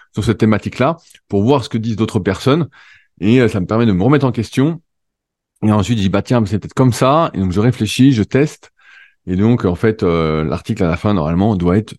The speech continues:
super. Mon objectif, c'est comme à chaque fois de faire, euh, quand c'est article de sport, ce qui n'a pas été fait ailleurs, vraiment les choses les plus complètes possibles,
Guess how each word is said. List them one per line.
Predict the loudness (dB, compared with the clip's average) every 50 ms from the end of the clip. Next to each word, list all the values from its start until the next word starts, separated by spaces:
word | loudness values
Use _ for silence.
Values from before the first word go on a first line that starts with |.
| _
super. | -8 -4 -4 0 2 2 0 0 -2 -4 _ _ _ _ _ _ _
Mon | -6 -2 -2 0
objectif, | 0 -2 -2 -2 -4 -4
c'est | -2 -2
comme | -2 -2 -2
à | 0
chaque | -2 -2 0
fois | 0 0
de | 0 0
faire, | 0 -2 -2 -4 -6 -14 _ _ -20 -20 -20 _ _ _ -8
euh, | -6 -6
quand | -6 -6
c'est | -4 -4
article | -4 -2 -2 0 0 0
de | 0 -2
sport, | -4 0 0 0 0 0 -4 -14 _ _ _ _ _ _ _
ce | -20 -2
qui | 0 0
n'a | 0 2
pas | 0 -2 -2
été | 0 0 -2
fait | 0 0 0 0 2
ailleurs, | 0 2 2 4 4 2 2 0 -4
vraiment | -6 -4 -2 0 2 2 2 2 2
les | 0 0
choses | -2 -2 -4 -4
les | -4
plus | -6 -8 -4
complètes | 0 2 2 2 0 0
possibles, | _ -4 -2 0 0 -2 -2